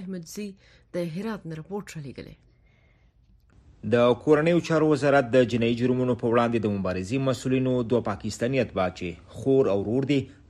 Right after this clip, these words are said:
Speaker 2: د کابل د پنځلسمې حوزې په مربوطاتو کې د یو لړ عملیاتو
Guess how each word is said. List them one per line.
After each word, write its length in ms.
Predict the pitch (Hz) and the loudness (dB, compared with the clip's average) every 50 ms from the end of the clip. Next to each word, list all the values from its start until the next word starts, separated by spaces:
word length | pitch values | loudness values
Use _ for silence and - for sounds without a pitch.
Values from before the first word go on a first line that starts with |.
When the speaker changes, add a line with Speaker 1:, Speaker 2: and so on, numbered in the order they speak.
| 120 | 4
Speaker 2:
د 140 | 131 131 131 127 - | 4 4 4 4 4
کابل 340 | 131 123 117 127 135 131 131 127 117 | 2 4 4 4 4 4 4 4 4
د 120 | 120 113 110 - | 2 2 2 0
پنځلسمې 580 | 113 110 104 107 104 104 104 - 139 139 127 107 | -2 0 0 0 0 0 -2 -4 -4 -4 -2 -2
حوزې 220 | 104 95 90 92 92 92 | -2 -4 -4 -6 -8 -8
په 100 | - 95 | -8 -6
مربوطاتو 560 | 85 85 80 82 90 87 - 131 143 139 139 135 143 | -6 -6 -6 -6 -6 -2 0 0 0 0 0 0 2
کې 440 | 143 135 135 - - - - - 123 | 0 0 0 -4 -10 -18 -10 0 2
د 120 | 135 135 139 | 4 6 6
یو 80 | 139 147 147 | 4 4 4
لړ 160 | 139 139 - 127 | 2 2 2 0
عملیاتو 420 | 127 123 120 123 135 151 151 - | 0 0 2 2 2 2 2 0